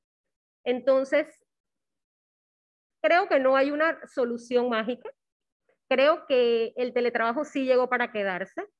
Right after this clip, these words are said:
pero que debemos tomar en consideración ciertos elementos como cómo mantener el engagement, cómo hacer que las personas se sientan seguras en sus puestos de trabajo, y por otro lado, cómo asegurar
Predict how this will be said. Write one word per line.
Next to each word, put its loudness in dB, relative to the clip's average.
pero 4
que 2
debemos 2
tomar -2
en -6
consideración -4
ciertos -2
elementos -2
como 2
cómo -2
mantener -2
el -4
engagement, -4
cómo 2
hacer -4
que -2
las 0
personas -4
se -4
sientan -4
seguras 2
en -4
sus -10
puestos -2
de 0
trabajo, 0
y 0
por 4
otro 2
lado, 2
cómo 2
asegurar -2